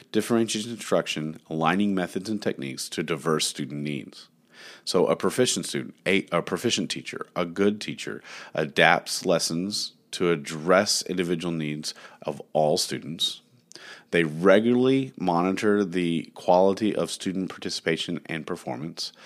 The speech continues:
They provide differentiated instructional methods and content to ensure students have the appropriate, uh, the opportunity to master what is being taught.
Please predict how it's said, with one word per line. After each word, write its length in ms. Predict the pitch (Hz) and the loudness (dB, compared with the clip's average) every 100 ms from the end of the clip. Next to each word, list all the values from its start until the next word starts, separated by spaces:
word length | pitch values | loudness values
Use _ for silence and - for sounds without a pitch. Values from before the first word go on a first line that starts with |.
| - - - | -18 -18 0
They 140 | 92 | 2
provide 480 | 85 92 92 90 82 | 2 4 6 6 6
differentiated 600 | 104 98 110 104 107 98 | 2 2 2 2 2 2
instructional 640 | 92 - 90 - 90 85 87 | 0 0 0 0 -2 -2 0
methods 520 | 90 98 113 - - - - - | 0 2 0 0 -8 -12 -18 -4
and 400 | - 95 85 85 - | 2 4 4 0 -4
content 680 | - 101 104 104 107 95 - | -4 0 2 2 0 -2 -2
to 140 | 98 | -2
ensure 520 | 90 82 - 107 107 | 0 0 0 2 2
students 480 | 101 - 92 82 76 | 2 -2 -4 -2 -6
have 420 | - 85 82 80 - - - _ | 0 2 2 0 -6 -18 -20 _
the 420 | 90 85 82 69 - | 0 2 2 0 -4
appropriate, 1000 | - - - 101 107 101 98 95 - - - | -6 -6 2 4 4 6 6 4 2 -6 -2
uh, 200 | 90 78 | 0 2
the 120 | 98 | 6
opportunity 640 | 87 104 - - 101 90 82 | 6 6 0 -2 0 0 -2
to 460 | - 92 82 80 76 - - _ - | -2 -2 0 0 -4 -14 -20 _ -10
master 680 | 85 85 87 - 90 82 78 | 0 2 2 0 0 2 0
what 400 | - 80 78 - | 0 0 2 0
is 220 | 82 82 | -4 -4
being 320 | 73 80 76 69 | -2 -2 -2 -6
taught. 560 | - - 82 - - | -8 -4 -4 -6 -14